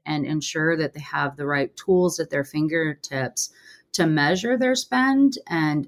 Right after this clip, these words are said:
evaluate the impact that that spend has, whether that's in a specific channel or whether that's,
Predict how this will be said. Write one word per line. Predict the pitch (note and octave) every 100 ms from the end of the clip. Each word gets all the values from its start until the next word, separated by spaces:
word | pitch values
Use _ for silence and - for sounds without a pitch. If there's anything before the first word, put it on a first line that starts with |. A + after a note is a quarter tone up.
| -
evaluate | E3+ D3 D3+ C#3+ D#3 E3 D#3 D3 C#3+ -
the | D#3 -
impact | E3+ G#3+ E3+ B2 B2+ - -
that | D3+ D3
that | C#3 C3+
spend | - C3+ C3+
has, | C#3 C#3+ C3+ C3 - -
whether | - F#3 F#3 F#3+
that's | F#3 -
in | F#3 E3+
a |
specific | - - C#3+ D#3 C#3 C#3 -
channel | - - C3+ D3+ G#3+ D4+ F4 - - - _ _
or | F3+ E3+ E3 D#3+
whether | D#3+ D#3 D3+
that's, | D3+ C#3+ -